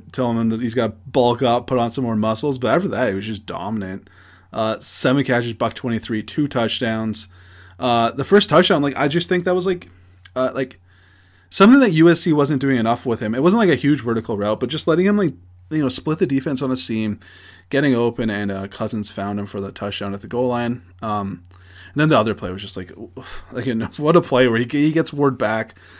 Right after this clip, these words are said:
stole the ball from him, underthrown this time from Cousins,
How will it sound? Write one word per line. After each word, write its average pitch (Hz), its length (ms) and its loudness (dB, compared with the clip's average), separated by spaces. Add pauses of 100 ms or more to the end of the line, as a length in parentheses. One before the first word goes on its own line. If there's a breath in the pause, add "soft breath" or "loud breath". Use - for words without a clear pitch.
(140 loud breath)
stole 160 460 4
the 147 60 2
ball 120 260 6
from 127 180 0
him, 123 140 2
underthrown 135 600 2
this 110 140 -2
time 110 220 -4
from 113 160 -8
Cousins, 107 720 -4